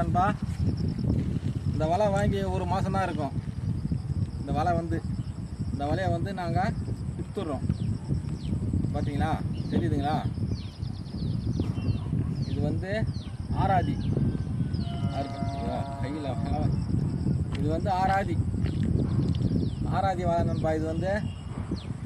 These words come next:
இதுல வந்து பாத்தீங்கன்னா, ஒரு கிலோ சைஸ், கண்டையிலேருந்து ஒன்றரை கிலோ சைஸ், ரெண்டு கிலோ சைஸ், மூணு, நாலு கிலோ சைஸ் வரைக்கும் மாட்டேன் நண்பா இந்த வலையில. பாத்துக்குங்க. கீழே வந்து பார்த்தோன்னா கயிறு போட்டிருக்கோம் வயிற்றுக்கு, கீழே இறங்கிறதுக்கு.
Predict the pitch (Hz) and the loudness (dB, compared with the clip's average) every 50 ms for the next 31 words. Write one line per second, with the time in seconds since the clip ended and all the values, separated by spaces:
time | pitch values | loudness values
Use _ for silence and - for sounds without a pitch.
0 | - - 151 160 170 170 190 202 208 185 196 180 170 180 180 185 202 208 202 185 | -8 -4 -2 0 0 0 0 -2 -2 -2 -2 -2 -2 -2 -2 -2 0 0 2 2
1 | 180 175 165 160 170 175 175 - - - 185 170 - 175 175 165 165 - - 175 | 2 2 2 2 0 0 0 0 0 0 2 0 0 0 0 0 -2 0 0 0
2 | 180 196 190 185 190 185 190 202 202 196 190 185 180 180 180 175 180 180 175 175 | 0 0 0 0 0 0 0 2 0 0 0 0 0 0 2 2 0 0 0 0
3 | 185 185 180 - 190 180 170 175 180 175 - 175 175 175 180 175 170 185 185 175 | 0 -2 -2 -2 -2 -2 -2 -2 -2 0 0 -2 0 0 -2 -2 0 -2 -2 -2
4 | 165 - - - - - - - 151 170 190 190 185 185 185 180 180 175 175 170 | -2 -2 -2 -2 -2 -2 0 0 0 0 0 0 0 0 0 2 2 2 2 2
5 | 170 196 214 208 208 - - - - - - - - - - - - - - - | 2 2 2 2 2 2 2 2 2 2 2 2 4 4 4 6 6 6 6 6
6 | - - - - - - - 190 202 - - - - - - - - - - - | 6 6 6 6 6 4 4 4 4 2 2 0 0 0 0 0 2 0 0 0
7 | - - - - - - 302 - 135 123 - - - - - - - - - - | 0 0 2 2 4 2 2 2 0 -2 -4 -4 -6 -6 -8 -10 -10 -12 -16 -14
8 | - - - - - - - - - - - - - - - - - - - - | -14 -14 -14 -14 -14 -14 -16 -16 -16 -16 -16 -16 -16 -16 -16 -16 -18 -16 -16 -16
9 | - - 190 214 214 196 190 190 190 147 - 185 180 - 185 202 196 185 175 165 | -8 -2 -2 2 2 2 0 0 -2 0 2 2 2 2 0 0 0 2 2 2
10 | 160 156 - - 226 233 214 180 180 165 156 160 147 139 135 - - - - - | 0 0 2 2 2 2 2 0 0 -2 -2 -2 -2 -2 -4 -6 -6 -10 -10 -10
11 | - - - - - - - - - - - - - - - - 147 175 214 - | -10 -10 -10 -10 -10 -8 -8 -8 -8 -8 -8 -10 -10 -10 -10 -4 -2 -2 0 0
12 | 185 165 151 151 143 - - - 185 185 175 165 165 175 180 170 151 - 147 139 | -2 -4 -4 -4 -4 -6 -8 -8 -4 0 2 2 2 2 0 -4 -6 -6 -6 -6
13 | 143 | -4